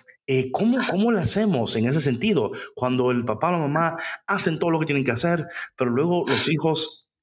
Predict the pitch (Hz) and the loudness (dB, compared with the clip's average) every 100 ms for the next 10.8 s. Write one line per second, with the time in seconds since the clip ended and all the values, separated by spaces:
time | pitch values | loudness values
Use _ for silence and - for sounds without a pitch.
0 | _ - - 120 110 - 113 101 156 143 | _ -10 -2 0 2 0 -2 0 2 0
1 | 92 82 - - - 110 104 - 147 165 | 0 -4 -10 -12 -6 -2 -2 0 0 0
2 | 139 151 156 165 165 - 113 110 123 156 | 0 0 2 2 0 -2 0 0 2 2
3 | 175 214 214 170 143 147 147 135 120 196 | 0 0 0 0 0 -2 0 0 0 0
4 | 190 - - - 131 131 160 185 196 147 | -2 -6 -10 -4 -2 0 0 0 2 0
5 | 127 120 113 87 - - - 120 165 185 | 0 0 0 -2 -6 -12 -6 -2 0 0
6 | 180 185 180 139 175 208 185 151 151 190 | 0 0 0 0 2 2 2 2 2 2
7 | 208 196 - - - - - 143 139 160 | 0 -2 -6 -8 -12 -12 -4 0 0 2
8 | 170 180 175 151 147 127 151 151 - 131 | 2 2 0 -2 -2 0 2 0 0 0
9 | 120 131 117 120 151 131 101 160 175 165 | 2 2 2 2 2 0 0 0 0 0
10 | 180 175 - 143 135 123 - | 0 0 0 0 0 0 -6